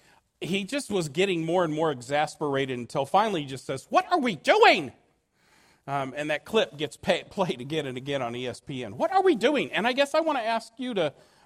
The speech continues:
really seriously ask that question. What are we doing here? What are we doing? Why are we here?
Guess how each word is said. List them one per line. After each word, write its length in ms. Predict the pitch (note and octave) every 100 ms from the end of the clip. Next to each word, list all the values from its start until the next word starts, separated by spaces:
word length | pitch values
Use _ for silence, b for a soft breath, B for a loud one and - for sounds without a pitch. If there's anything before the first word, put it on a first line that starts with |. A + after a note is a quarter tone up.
| -
really 420 | C#3+ G3+ D#4+ D4+
seriously 720 | - B3 A3 G3 - F#3 D3+
ask 340 | D3 D#3 D#3 -
that 180 | D#3
question. 380 | - D#3+ - C3+
What 200 | A#2+ F#4
are 160 | F#4 D#4+
we 240 | G#3+ A3
doing 560 | C#3+ E3 G3 F#3 E3 B2+ b b b
here? 420 | - A3+ A3 C#3+ - _ _ _ _ _ _ _ _ _ _ _ _
What 160 | G#3
are 80 | F#4
we 140 | F4+ A3+
doing? 300 | G3 G3 B2
Why 420 | E3 A3+ D#4 D#4+
are 260 | A3+ A#3
we 320 | G3+ E3 G3+ F3
here? 480 | - G3 F3 G#2+